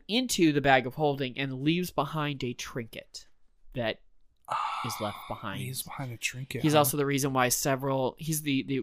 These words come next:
Speaker 1: quote, "reason why," unquote, uh, people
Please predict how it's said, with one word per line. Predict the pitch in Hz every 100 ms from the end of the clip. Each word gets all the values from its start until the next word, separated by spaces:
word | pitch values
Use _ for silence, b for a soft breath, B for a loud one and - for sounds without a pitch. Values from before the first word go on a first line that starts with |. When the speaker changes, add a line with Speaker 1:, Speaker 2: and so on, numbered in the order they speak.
| -
Speaker 1:
quote, | - 151 139
"reason | 139 160 156 143 147 135
why," | 139 123 117 117 - - - _ -
unquote, | 123 127 - 120 110 - b b b -
uh, | 127 113 -
people | 170 160 156 139 131 127